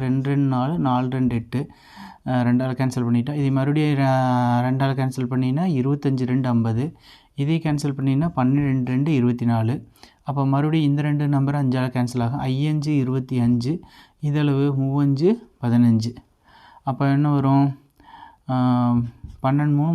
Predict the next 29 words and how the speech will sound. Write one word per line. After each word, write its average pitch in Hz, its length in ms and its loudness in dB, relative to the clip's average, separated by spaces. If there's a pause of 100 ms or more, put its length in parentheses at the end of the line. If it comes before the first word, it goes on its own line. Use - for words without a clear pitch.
(100)
முப்பத்தி 147 500 -4
ஆறு 135 400 2 (140)
by 143 120 0 (260)
அஞ்சுங்கிறது 123 680 0
தான் 208 140 -2 (680)
இது. 123 140 2 (420)
இதை 139 140 0 (120)
நம்ம 131 120 0 (120)
மறுபடியும் 160 380 0
சுருக்கி 147 420 0
கண்டுபிடிக்கலாம். 120 560 0 (260)
அப்போ - 260 -6
முப்பத்தி 160 400 -4
ஆறு 135 300 0
அஞ்சால 139 500 0
நம்ம 131 200 0
என்ன 151 140 -4
பண்ணணும்? 120 340 0 (460)
வகுக்கணும். 123 460 -2 (360)
சரியா? 147 260 -2 (320)
இப்போ - 200 -10
முப்பத்தி 151 280 -4 (100)
ஆறு 147 160 0
அஞ்சால 135 300 0
வகுக்கிறோம். 123 380 0 (360)
எவ்வளவு? 143 340 0 (540)
ஏழு 135 300 -2
அஞ்சு 147 240 -2 (560)
முப்பத்தி 139 460 -4